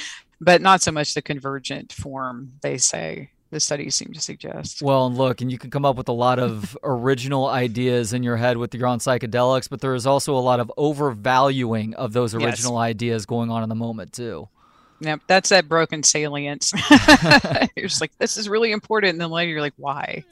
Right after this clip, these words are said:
Speaker 1: <laughs>
Speaker 2: Yeah,
Speaker 1: did I
Speaker 2: this
Speaker 1: think that
Speaker 2: means
Speaker 1: was important?"
Speaker 2: absolutely nothing. It's total gibberish.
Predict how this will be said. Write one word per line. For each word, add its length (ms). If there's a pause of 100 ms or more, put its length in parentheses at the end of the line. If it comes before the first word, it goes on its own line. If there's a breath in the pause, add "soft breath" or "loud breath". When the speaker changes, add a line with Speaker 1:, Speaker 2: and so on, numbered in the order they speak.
Speaker 1:
<laughs> 140
Speaker 2:
Yeah, 160
Speaker 1:
did 100
I 40
Speaker 2:
this 120
Speaker 1:
think 240
that 60
Speaker 2:
means 100
Speaker 1:
was 120
important?" 440
Speaker 2:
absolutely 520
nothing. 340
It's 180
total 260
gibberish. 600